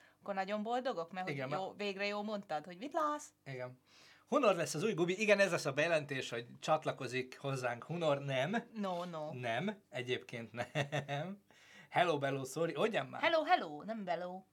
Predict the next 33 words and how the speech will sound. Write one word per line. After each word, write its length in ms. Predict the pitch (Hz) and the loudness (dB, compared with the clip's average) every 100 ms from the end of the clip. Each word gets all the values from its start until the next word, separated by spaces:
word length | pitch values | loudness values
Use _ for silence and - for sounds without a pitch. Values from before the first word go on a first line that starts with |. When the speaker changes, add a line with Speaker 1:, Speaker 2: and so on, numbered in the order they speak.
| _ | _
Speaker 2:
Ja, 100 | - | -6
Speaker 1:
Ez 80 | 170 | -2
Speaker 2:
he-, 60 | 208 | 2
Speaker 1:
hello, 260 | 262 254 | 2 2
Speaker 2:
hello, 20 | |
hello. 220 | 247 254 254 | 2 -2 2
Speaker 1:
hello, 260 | 294 247 | 2 4
hello, 260 | 262 262 254 | 2 2 0
nulla 300 | 262 254 233 | -2 0 0
hét 240 | 226 226 | -2 -6
nulla. 420 | 240 208 165 147 _ _ _ | -6 -4 -4 -6 _ _ _
Speaker 2:
Nulla 220 | - 135 123 | -18 -10 -8
hét 220 | 123 - | -8 -6
nulla. 160 | 131 123 | -6 -4
Sorry, 220 | 170 160 | -2 -2
semmi 360 | - 240 180 | 2 4 4
gáz, 340 | 147 135 123 - | 0 0 0 -4
semmi 300 | - - 180 | -4 2 4
Speaker 1:
Semmi 400 | 294 320 370 247 | 6 8 6 4
Speaker 2:
gáz. 80 | 185 | -2
Speaker 1:
gond. 220 | 202 190 - _ _ - - - _ - _ _ _ _ _ _ | -6 -6 -14 _ _ -20 -20 -20 _ -20 _ _ _ _ _ _
Speaker 2:
Di 120 | 147 | -8
Klaz. 480 | 147 190 135 - - _ _ _ _ _ _ _ _ | 2 4 4 -2 -16 _ _ _ _ _ _ _ _
Speaker 1:
Mi? 380 | 202 247 254 _ - | -14 -12 -14 _ -10
Speaker 2:
Mi? 160 | 160 - | -10 -10
Szalak. 340 | - 123 110 - - | -8 -8 -10 -14 -6
Speaker 1:
Mi? 180 | 254 302 294 - - 294 | 2 4 4 0 -12 -14
Speaker 2:
<laughs> 340 | 254 202 208 190 | -14 -10 -10 -6
Pedig 280 | 120 123 123 | -4 -4 -2
lehetne. 500 | 123 123 - 127 - - - | -2 -4 -6 -12 -14 -18 -10
No, 320 | 214 277 170 | 4 6 6
igen, 420 | 226 190 147 139 139 | 2 -2 -2 -4 -6
öm, 680 | 156 160 170 180 175 175 143 | -4 -2 -2 -4 -8 -10 -12